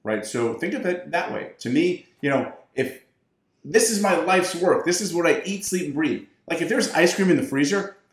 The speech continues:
I'm going to think about it until I wind up eating it. So I don't have ice cream, right? It's so much easier to avoid the dragon than it is to slay it, right? We do not get bonus points for using hero-like willpower. Um, and if you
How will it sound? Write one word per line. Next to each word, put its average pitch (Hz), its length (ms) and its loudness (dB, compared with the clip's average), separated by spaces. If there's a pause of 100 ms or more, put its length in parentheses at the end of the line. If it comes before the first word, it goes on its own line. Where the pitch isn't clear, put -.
(340)
I'm 240 260 6
going 214 240 8
to 190 100 0
think 196 240 -2
about 139 260 6
it 139 60 2
until 147 280 0
I 143 120 4
wind 139 200 6
up 123 100 -2
eating 131 200 2
it. - 120 -8 (200)
So - 140 -2
I 202 60 6
don't 226 140 2
have 233 160 2
ice 254 180 6
cream, 98 260 -4
right? 151 180 2
It's - 200 -2
so 208 80 0
much 220 260 0
easier 180 300 2
to 156 240 0
avoid 127 340 2
the 131 80 -2
dragon 120 560 2 (200)
than 127 180 0
it 131 60 2
is 120 120 -4
to 113 60 -8
slay 110 300 -4
it, - 200 -10
right? 127 220 -4
We 127 100 -4
do 135 140 -6
not 165 400 0
get 156 200 -2
bonus 143 280 0
points 120 480 -8 (160)
for 120 100 -4
using 123 320 -2
hero-like 107 460 0
willpower. 98 420 -8 (540)
Um, 101 400 -2 (680)
and 147 100 0
if 165 160 -2
you 160 120 0